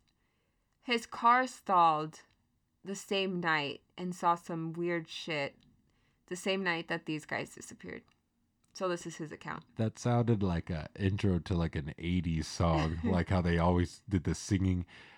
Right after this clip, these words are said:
Speaker 2: "You can dance if you want to," but you're just like, "This is the account of a man."
Speaker 1: <laughs>
Speaker 2: Like how fucking Jack Black animates all of his scenes.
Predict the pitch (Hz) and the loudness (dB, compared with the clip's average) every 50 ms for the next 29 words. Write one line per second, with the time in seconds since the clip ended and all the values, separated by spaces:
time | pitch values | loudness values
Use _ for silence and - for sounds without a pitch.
0 | - _ _ - 156 175 - 160 156 151 156 151 151 156 151 127 135 127 117 117 | -20 _ _ 8 10 10 12 12 12 12 12 12 12 12 12 10 10 10 12 12
1 | 117 120 135 135 135 156 151 147 156 160 139 113 - - 95 85 - 110 110 113 | 12 12 12 12 12 12 12 12 12 12 12 12 6 2 2 2 4 4 6 6
2 | 107 98 107 - - 101 90 - - - - - - _ - 165 165 139 156 139 | 6 4 2 2 2 0 0 0 -4 -10 -20 -20 -2 _ 8 8 10 10 10 12
3 | 160 156 135 - 139 151 147 143 143 - 147 120 127 123 113 120 113 110 104 110 | 12 12 12 12 12 12 12 12 12 12 12 12 12 10 10 10 10 10 10 10
4 | 110 107 110 120 113 110 104 - 370 370 - - 277 269 - - - - - 104 | 10 10 8 8 8 6 8 8 8 10 12 12 12 12 12 10 4 2 4 4
5 | - 135 117 107 - - 123 117 98 113 104 110 101 85 - 135 113 113 - - | 4 4 4 4 4 4 2 4 4 2 0 0 4 8 10 10 10 10 8 8
6 | - 117 113 110 107 107 - - - 117 113 113 113 107 104 101 104 104 104 - | 8 10 10 10 8 6 2 0 2 4 4 6 6 4 4 6 4 4 4 4
7 | 107 107 110 110 101 98 98 98 - - - 117 113 123 120 | 4 6 6 4 4 4 2 0 0 0 0 2 4 2 2